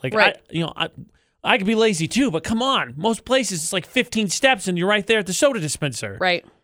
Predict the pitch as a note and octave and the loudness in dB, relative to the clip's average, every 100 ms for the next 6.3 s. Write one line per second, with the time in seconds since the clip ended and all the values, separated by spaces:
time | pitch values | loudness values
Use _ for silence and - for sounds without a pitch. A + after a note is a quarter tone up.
0 | _ _ _ _ _ _ - B3+ A3 D4+ | _ _ _ _ _ _ 0 0 2 2
1 | A#3+ G#3+ F#4 C#4+ B2+ - _ _ _ - | 4 6 6 6 2 -8 _ _ _ -2
2 | F4+ A#3 G4 A#4+ G4 D#3 - _ _ _ | -2 2 4 6 4 0 -6 _ _ _
3 | _ _ _ _ _ _ _ - - - | _ _ _ _ _ _ _ -12 -10 -10
4 | - _ _ _ _ _ _ _ _ _ | -18 _ _ _ _ _ _ _ _ _
5 | - C4+ B3+ A#3+ G#3 G3 - A3+ C4 A3 | 2 4 6 6 8 6 6 2 2 0
6 | C#4 - - | 0 -2 -8